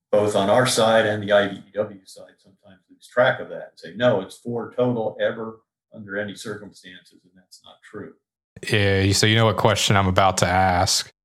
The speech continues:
Speaker 2: What's specialty work?
Speaker 1: Specialty work,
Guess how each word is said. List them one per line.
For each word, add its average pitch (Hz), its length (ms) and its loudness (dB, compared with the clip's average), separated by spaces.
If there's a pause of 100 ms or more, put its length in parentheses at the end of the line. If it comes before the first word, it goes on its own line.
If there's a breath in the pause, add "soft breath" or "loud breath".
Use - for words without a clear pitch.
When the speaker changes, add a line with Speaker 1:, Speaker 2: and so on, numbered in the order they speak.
(120)
Speaker 2:
What's 104 240 2
specialty 101 540 0
work? 92 260 -2 (720)
Speaker 1:
Specialty 240 540 2
work, 104 520 0